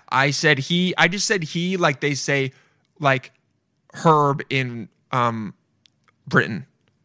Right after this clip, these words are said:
Like, they don't say herbs, they say herbs. Can get some herbs. Yeah. Vehement.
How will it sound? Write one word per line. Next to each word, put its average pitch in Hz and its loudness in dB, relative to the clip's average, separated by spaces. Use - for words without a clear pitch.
Like, 127 -2
they 147 -2
don't 139 -2
say 147 2
herbs, 135 2
they 127 0
say 123 -2
herbs. 131 0
Can 151 2
get 147 -2
some 135 -2
herbs. 123 0
Yeah. 110 -2
Vehement. 123 2